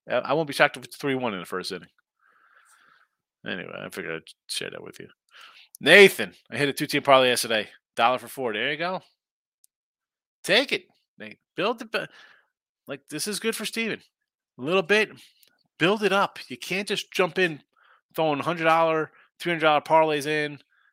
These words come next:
nickels on games. Does not work that way. Uh, Maurice, N F L future Rams, eight fifty to win the West. Best Q B in coach of division.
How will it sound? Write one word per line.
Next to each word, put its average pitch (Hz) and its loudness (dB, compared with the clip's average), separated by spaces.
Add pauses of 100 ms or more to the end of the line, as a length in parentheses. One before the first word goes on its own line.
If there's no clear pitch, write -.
(120)
nickels 156 -4
on 147 0
games. 156 -4 (180)
Does 190 -4
not 214 -2
work 175 2
that 95 0
way. - -12 (3250)
Uh, 127 2
Maurice, 143 -6
N 143 -4
F 156 -2
L 151 6
future 151 0
Rams, 160 2
eight 151 0
fifty 151 -4
to 143 0
win 143 -2
the 135 -4
West. 139 4
Best 139 2
Q 139 -6
B 135 0
in 123 -4
coach 131 -2
of 127 -8
division. 120 -6